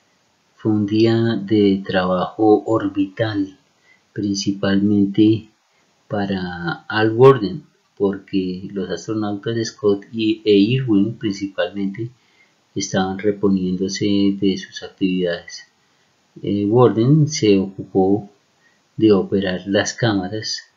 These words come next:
que estaban en una bahía y que tenían además unos sensores científicos incluidos en lo que se llamaba el módulo de servicio Endeavour. Eh, a medida que la luna rotaba bajo ellos,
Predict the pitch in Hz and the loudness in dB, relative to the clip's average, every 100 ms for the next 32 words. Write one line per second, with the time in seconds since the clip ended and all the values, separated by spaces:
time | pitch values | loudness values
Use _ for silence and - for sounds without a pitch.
0 | _ _ _ _ 123 - 95 90 95 98 | _ _ _ _ -16 -6 -4 -2 0 0
1 | 98 98 95 95 101 107 107 107 107 107 | 0 0 0 0 -2 0 0 0 0 -2
2 | 98 95 - 95 92 95 107 101 92 87 | -2 -4 -4 -4 -4 -2 -2 -2 -2 -4
3 | 98 98 98 107 - 92 95 - 104 98 | -2 -4 -4 -8 -8 -8 -8 -8 -8 -8
4 | 95 92 - 104 113 113 123 113 110 113 | -8 -8 -8 -10 -10 -10 -2 2 2 0
5 | 110 98 98 95 98 95 90 87 87 90 | -2 -4 -4 -10 -10 -8 -10 -12 -12 -12
6 | 92 - _ _ _ - 104 104 95 95 | -12 -16 _ _ _ -4 0 2 2 6
7 | 107 104 101 92 92 107 98 123 127 117 | 6 6 2 -2 -2 0 0 2 2 4
8 | 85 85 - _ _ _ _ _ _ _ | 2 0 -6 _ _ _ _ _ _ _
9 | _ - _ _ _ _ _ - 98 95 | _ -20 _ _ _ _ _ -2 0 0
10 | 95 95 95 95 95 95 - - 101 98 | 0 -2 -4 -4 -6 -8 -12 -6 0 2
11 | 95 101 104 139 123 101 101 101 110 117 | 4 4 4 4 6 6 4 2 0 0
12 | 110 98 98 107 120 110 117 | 2 4 4 2 0 0 -2